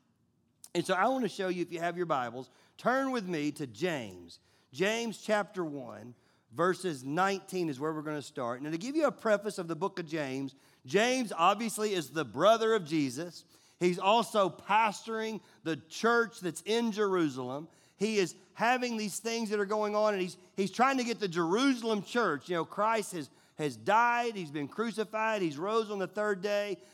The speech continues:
and now he's, James, Jesus' brother, is leading this church in Jerusalem, and he has all these religious leaders and the Jews and the stuff that are going on,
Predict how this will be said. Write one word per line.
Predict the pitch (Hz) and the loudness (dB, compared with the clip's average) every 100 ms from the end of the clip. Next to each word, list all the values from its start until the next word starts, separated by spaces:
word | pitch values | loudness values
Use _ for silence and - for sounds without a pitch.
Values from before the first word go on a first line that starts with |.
| - | -6
and | 165 | 0
now | 214 233 | 2 2
he's, | 214 196 - - _ - | 2 -4 -10 -20 _ -10
James, | 120 226 247 240 220 147 | 0 2 2 0 -4 -6
Jesus' | 131 226 214 170 156 | -8 -6 -6 -6 -6
brother, | 131 214 220 196 | 0 4 4 4
is | 151 | 2
leading | 151 196 240 226 202 | 0 -2 -2 -4 -4
this | 170 - | -4 -6
church | - - 240 240 226 196 | -16 -6 0 0 0 -4
in | 170 | -6
Jerusalem, | 160 170 220 208 214 208 | -2 0 0 -2 -6 -4
and | 175 | -4
he | |
has | 185 175 | -2 -4
all | - 190 240 247 | -2 0 2 0
these | 220 202 - _ _ | -2 -8 -10 _ _
religious | 147 160 196 233 208 180 | 0 2 4 4 0 -4
leaders | 185 226 220 220 180 | -4 -4 -2 -2 -2
and | 151 | -4
the | 143 | -4
Jews | 135 226 233 175 | -6 -6 -6 -6
and | 165 | -8
the | |
stuff | - 220 214 | -2 -2 0
that | 196 | -4
are | 175 | -2
going | 208 214 | -2 0
on, | 214 214 | 0 -2